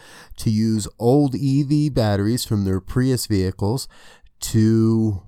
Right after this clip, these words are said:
power their seven eleven stores, using those batteries and solar generating,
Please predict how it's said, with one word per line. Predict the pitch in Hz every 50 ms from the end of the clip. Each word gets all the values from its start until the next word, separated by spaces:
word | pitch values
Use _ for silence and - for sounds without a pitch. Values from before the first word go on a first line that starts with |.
| -
power | - - 113 113 110 117 117 113 117 117 117 113 92 90 - -
their | - 110 113
seven | 110 - - - - - 123 110 101 110
eleven | 107 107 131 180 185 175 147
stores, | 110 - - 101 - - - - - - _ _ _ _ _ _ _
using | - 80 90 104 107 104 92 113 107 104
those | 101 101 110 117 113
batteries | - 113 104 104 107 110 110 113 120 117 107 113
and | - - 104 104 107 107 107 107
solar | - - - 113 110 110 113 113 104 104 104 104 104 98 -
generating, | - - 107 101 101 101 101 101 101 101